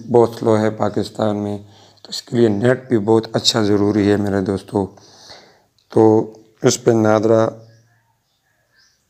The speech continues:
काबू पा लेगा और जल्दी मैं इसके बारे में एक वीडियो भी आपको, टॉपिक भी ब-, बनाकर आपको दूंगा। तो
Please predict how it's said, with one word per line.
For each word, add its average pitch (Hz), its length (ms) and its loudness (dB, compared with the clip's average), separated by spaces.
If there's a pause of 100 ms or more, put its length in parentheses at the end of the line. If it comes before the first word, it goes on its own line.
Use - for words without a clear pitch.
(340)
काबू 110 280 4
पा 131 200 4
लेगा 131 360 2
और 110 220 2
जल्दी 120 320 -2
मैं 113 220 -4
इसके 113 300 -4
बारे 107 220 4
में 107 140 0
एक 107 300 -4
वीडियो 117 340 2
भी 113 220 0
आपको, 110 440 -2
टॉपिक 110 420 -2
भी 117 120 4
ब-, 113 200 0 (720)
बनाकर 110 460 0 (1000)
आपको 107 720 -2
दूंगा। 113 440 2
तो - 720 -18